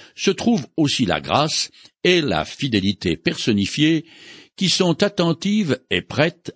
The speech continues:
à accomplir la volonté du Seigneur en faveur du pécheur repentant.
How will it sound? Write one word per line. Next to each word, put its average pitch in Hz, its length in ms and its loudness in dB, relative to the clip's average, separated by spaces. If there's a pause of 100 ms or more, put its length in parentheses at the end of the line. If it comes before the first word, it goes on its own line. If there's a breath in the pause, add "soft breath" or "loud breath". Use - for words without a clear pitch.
à 80 140 0
accomplir 127 580 0
la 90 100 2
volonté 110 440 2
du 180 160 -2
Seigneur 123 540 2 (280 loud breath)
en 123 140 0
faveur 87 420 0
du 104 200 0
pécheur 87 600 0
repentant. - 640 -4